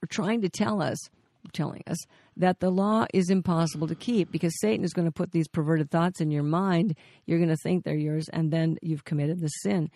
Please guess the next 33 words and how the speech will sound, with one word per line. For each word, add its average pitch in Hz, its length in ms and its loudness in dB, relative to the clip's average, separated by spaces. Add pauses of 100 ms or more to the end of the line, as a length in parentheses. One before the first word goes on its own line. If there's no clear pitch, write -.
(160)
So 185 160 -2
what 196 240 0
has 196 260 -2
to 175 100 -10
happen 180 380 -2
is 156 180 2
we 156 160 2
have 165 260 2
to - 60 -14
be 151 120 0
transformed. 151 800 -2 (380)
The, 170 180 0
the 151 140 -4
Spirit 190 360 0
of 160 140 -4
God, 156 400 0 (240)
his - 180 -4
Holy 165 140 2
Spirit, 156 220 0
has 151 80 -2
to 143 100 -8
write 165 240 2
these 156 220 -2
laws, 147 280 0
not 180 220 0
on 196 80 2
the 165 80 4
tablets 147 540 0
and 156 80 0
the 156 40 -2
table 147 280 0
of 139 60 -6
stone, 160 420 0